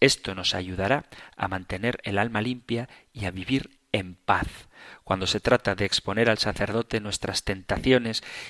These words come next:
y aquellas situaciones que nos impiden la unión con Dios, es muy aconsejable acudir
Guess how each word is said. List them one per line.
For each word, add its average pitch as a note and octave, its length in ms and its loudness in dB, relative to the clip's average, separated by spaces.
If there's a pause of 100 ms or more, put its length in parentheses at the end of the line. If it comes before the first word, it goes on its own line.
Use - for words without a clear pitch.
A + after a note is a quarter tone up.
y A2 80 6
aquellas C3 340 6
situaciones A#2 720 0
que G#2 120 -4
nos G2+ 180 -4
impiden A2 440 -2
la G2 120 2
unión A2+ 260 -6
con G2+ 220 -8
Dios, F#2+ 320 -4 (280)
es - 340 0
muy D3+ 280 2
aconsejable A2+ 760 4 (480)
acudir A#2 520 2